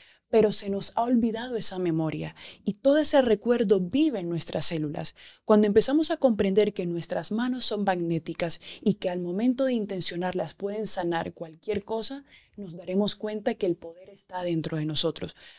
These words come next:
Para yo hacer Reiki, yo activo un poder a través de mis manos y poder ayudar a los demás. También hay estudios científicos donde las manos se intencionan y se colocan sobre el agua y se dieron cuenta que las moléculas del agua cambiaban en cuestión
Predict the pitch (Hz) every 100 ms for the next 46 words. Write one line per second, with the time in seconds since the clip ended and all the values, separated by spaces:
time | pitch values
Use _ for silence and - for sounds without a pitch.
0 | _ 214 190 180 240 262 262 247 226 -
1 | 220 175 185 170 - 311 262 196 180 180
2 | 180 185 - 170 165 160 165 170 170 160
3 | 190 233 240 - 208 175 160 165 175 165
4 | 156 151 156 160 143 151 160 - - -
5 | _ _ _ 165 175 226 277 277 - _
6 | 185 220 220 - 247 254 - 196 175 240
7 | 233 214 214 247 - 175 175 156 160 156
8 | _ _ _ 165 156 190 269 277 220 -
9 | 202 190 185 170 220 226 214 180 170 175
10 | 180 185 185 170 170 156 165 165 156 -
11 | - 165 185 214 214 208 202 180 156 151
12 | 160 170 175 214 202 208 208 185 190 190
13 | - 156 165 170 180 175 165 160 - -
14 | 170 170